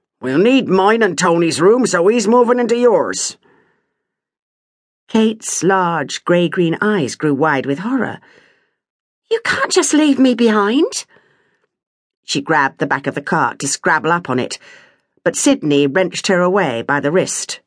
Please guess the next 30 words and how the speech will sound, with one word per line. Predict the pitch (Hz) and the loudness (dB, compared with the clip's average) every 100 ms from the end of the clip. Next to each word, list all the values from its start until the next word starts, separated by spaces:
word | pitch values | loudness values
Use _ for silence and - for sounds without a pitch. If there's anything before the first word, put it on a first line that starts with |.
| _ | _
squeezing | - - 240 220 135 113 117 | -10 -6 0 0 0 -2 -4
brutally | 151 185 - 113 | 0 -2 -2 -6
tight. | 110 185 127 - - - _ _ _ _ _ _ - | -4 -2 -2 -6 -16 -18 _ _ _ _ _ _ -6
"No, | 139 262 311 208 - _ _ - | 0 2 2 -2 -6 _ _ -16
just | - - - - | -8 -4 -4 0
watch | 202 254 190 | 0 0 0
us," | 165 120 - - - _ _ _ _ | -4 -4 -8 -12 -14 _ _ _ _
he | 127 | -8
sneered. | 117 - 135 107 104 - _ _ _ _ _ _ | -6 -2 0 -2 -8 -14 _ _ _ _ _ _
"You're | - 180 | -2 2
not | 277 285 | 2 2
wanted | 277 277 143 147 | 2 0 0 -2
anymore." | 143 139 143 123 110 - - _ _ _ _ _ _ _ _ _ _ _ - | 0 0 0 0 -4 -8 -18 _ _ _ _ _ _ _ _ _ _ _ -2
"Where | 453 359 | 0 4
am | 302 | 2
I | 294 | 2
to | - | -2
go? | - 466 605 415 | -2 2 4 2
I | |
don't | 370 359 285 | 4 2 2
understand." | 349 - 453 571 571 170 - - _ _ _ _ _ _ _ _ _ _ _ _ _ _ | 0 0 -2 0 0 0 -2 -16 _ _ _ _ _ _ _ _ _ _ _ _ _ _
She'd | - 180 | -6 -2
felt | 196 170 - | 0 -2 -2
the | - | -6
strength | - 240 160 - | -2 -2 -2 -4
seeping | - - 208 143 120 | -6 -2 -2 -2 -4
out | 117 | -4
of | 135 | -4
her | 135 | -4
body. | - 156 139 113 | -4 -4 -4 -10